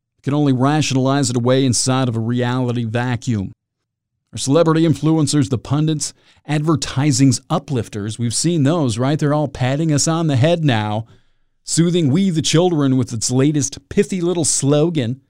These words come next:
"We're all in this together." <laughs> Newsflash, we've always been in it together, dummies.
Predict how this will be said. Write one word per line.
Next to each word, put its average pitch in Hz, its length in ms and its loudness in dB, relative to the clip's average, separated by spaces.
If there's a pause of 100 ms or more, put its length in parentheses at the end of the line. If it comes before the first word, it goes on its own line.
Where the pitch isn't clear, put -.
(260)
"We're 175 200 -6
all 175 240 -2
in 151 180 0
this 151 200 -2
together." 127 680 -6 (460)
<laughs> - 400 -20 (120)
Newsflash, 127 680 2
we've 151 200 4
always 156 520 2
been 123 240 4
in 120 100 2
it 107 140 -2
together, 107 400 -2
dummies. 110 460 -2